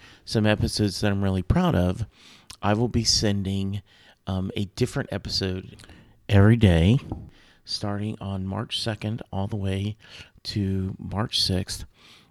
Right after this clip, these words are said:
of, of episodes I've had in the past with Jim, Patrick, um, Sam, Mary, who has been on the show multiple times,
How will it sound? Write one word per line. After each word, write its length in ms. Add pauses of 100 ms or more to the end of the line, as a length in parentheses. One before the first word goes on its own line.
(240)
of, 320
of 200
episodes 640
I've 160
had 180
in 100
the 80
past 480 (400)
with 220
Jim, 420
Patrick, 680 (440)
um, 640 (160)
Sam, 760 (360)
Mary, 460
who 420
has 240
been 160
on 100
the 80
show 220
multiple 340
times, 640